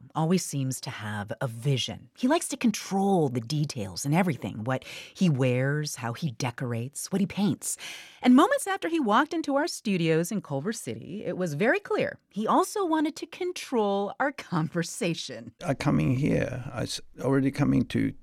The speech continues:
Speaker 2: this studio today, for instance. I already set it up into a movie. What am I walking into? And, uh, and I studied a little bit about you very quickly.
Speaker 1: Oh, you did?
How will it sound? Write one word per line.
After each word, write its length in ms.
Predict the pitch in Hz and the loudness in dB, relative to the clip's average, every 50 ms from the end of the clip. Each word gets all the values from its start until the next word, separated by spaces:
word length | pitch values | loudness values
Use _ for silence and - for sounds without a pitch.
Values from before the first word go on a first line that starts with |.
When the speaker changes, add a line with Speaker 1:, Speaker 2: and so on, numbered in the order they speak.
| - | -6
Speaker 2:
this 160 | 120 120 113 - | -4 -2 0 -2
studio 500 | - - - 135 143 - 113 - - - - - | 0 0 2 2 2 2 2 -2 -4 -6 -6 -4
today, 320 | - 127 120 127 127 120 110 | -2 -2 0 2 2 0 0
for 200 | - - - 104 | -2 -4 -4 -4
instance. 540 | - - - - - - - - - - - - - - - - - - | -4 -4 -4 -6 -6 -6 -4 -4 -6 -6 -8 -14 -20 -20 -20 -18 -6 -2
I 100 | - 113 | 0 2
already 280 | 123 127 127 123 123 | 4 4 4 4 2
set 300 | 113 - - 131 123 110 | 2 2 0 0 0 0
it 100 | 110 110 | 0 0
up 140 | 113 113 107 | 0 0 0
into 280 | 107 107 104 - - - | -2 -4 -4 -4 -4 -2
a 60 | 110 | -2
movie. 460 | - - - - - - - - - - - | -2 -2 -2 -4 -6 -8 -10 -12 -14 -18 -14
What 300 | - - 110 120 120 117 | -10 -4 -2 -2 0 0
am 160 | 107 110 107 | 0 0 0
I 80 | 113 110 | -2 -2
walking 580 | 110 117 117 117 117 - - 117 117 113 120 123 | -2 -2 -2 -2 -2 -2 -4 -2 -2 0 2 2
into? 540 | 120 110 - - 120 120 117 110 110 107 | 2 2 0 -2 -2 0 0 0 -2 -2
And, 360 | 107 110 107 104 - - - - - | -4 -4 -6 -6 -6 -8 -8 -10 -10
uh, 120 | - 98 - - - - | -12 -12 -12 -14 -12 -10
and 100 | - - | -8 -6
I 60 | - | -6
studied 460 | - - - 120 113 110 117 117 127 | -6 -6 -4 -2 -2 -2 -2 -4 -4
a 20 | 131 | -4
little 160 | 117 117 117 | -4 -4 -4
bit 120 | - 110 | -4 -4
about 400 | - - 113 107 113 110 - - | -2 -2 -2 -2 -2 -4 -4 -6
you 60 | - | -6
very 220 | - - 120 120 - | -6 -4 -4 -6 -6
quickly. 400 | - - 113 - - - 180 175 | -6 -6 -6 -4 -2 0 2 2
Speaker 1:
Oh, 20 | |
you 80 | 170 170 | 2 0
did? 380 | 143 156 147 165 208 233 247 | 0 -2 -4 -4 -4 -6 -8